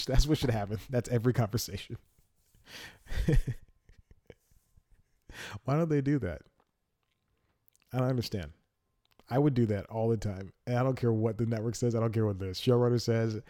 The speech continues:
It would be so funny. 'Cause they're all in Vancouver. They're all shooting around the same time.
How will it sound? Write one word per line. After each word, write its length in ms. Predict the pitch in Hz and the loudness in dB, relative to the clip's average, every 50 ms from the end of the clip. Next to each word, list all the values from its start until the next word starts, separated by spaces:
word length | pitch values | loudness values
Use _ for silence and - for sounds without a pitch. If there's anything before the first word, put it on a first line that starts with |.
| - - - - _ - | -20 -20 -20 -20 _ -4
It 80 | 101 | 0
would 160 | 113 113 117 104 | 0 2 2 2
be 120 | 110 107 | 0 0
so 260 | - - - 113 113 | 0 0 2 2 2
funny. 340 | 107 - 107 101 90 85 82 - _ _ _ _ _ _ _ _ _ _ | 0 -2 -4 -6 -6 -8 -10 -14 _ _ _ _ _ _ _ _ _ _
'Cause 120 | - 139 | -2 0
they're 140 | 143 139 139 | 0 2 2
all 140 | 160 202 - | 2 4 4
in 80 | 120 | 4
Vancouver. 640 | 101 98 90 90 - - 127 139 113 104 113 123 117 - _ _ _ _ _ _ _ _ _ _ _ _ _ _ _ _ _ _ _ - | 4 2 -2 -2 0 0 0 2 0 0 -2 -4 -8 -12 _ _ _ _ _ _ _ _ _ _ _ _ _ _ _ _ _ _ _ -10
They're 160 | 107 95 104 | -6 -4 -2
all 100 | 123 156 | -2 -2
shooting 480 | 135 - - - 107 120 131 107 92 90 - | -2 -2 -2 0 2 2 2 2 0 -4 -6
around 360 | - 107 104 98 98 104 104 | -4 -4 -2 -2 -2 -2 -2
the 80 | 95 90 | -2 -2
same 280 | - - 110 101 95 | -2 -2 -2 -4 -4
time. 400 | 90 - 98 117 113 95 95 107 | -4 -4 -4 -2 -2 -4 -4 -8